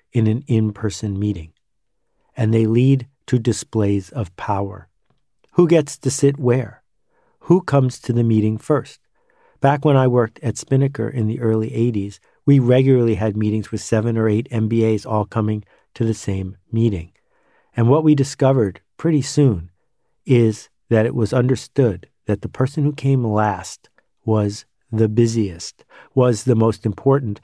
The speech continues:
was the person who couldn't possibly drag themselves away from what they'd been doing to come to the meeting on time. And so, you guessed it,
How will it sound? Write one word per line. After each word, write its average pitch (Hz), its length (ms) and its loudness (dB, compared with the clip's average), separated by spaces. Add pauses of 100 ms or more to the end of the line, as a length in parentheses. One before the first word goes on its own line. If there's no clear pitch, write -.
(260)
was 147 220 4
the 156 80 2
person 139 280 0
who 135 100 4
couldn't 151 280 2
possibly 151 800 0 (520)
drag 123 280 2
themselves 123 360 -2
away 120 240 0
from 113 140 -6
what 107 140 0
they'd 110 160 -2
been 104 200 -4
doing 127 220 2
to 104 80 -8
come 120 200 -2
to 117 100 -4
the 117 80 0
meeting 113 300 0
on 98 160 -4
time. 107 380 -4 (720)
And 127 180 0
so, 135 400 2 (120)
you 117 140 0
guessed 120 380 -2
it, 98 180 -6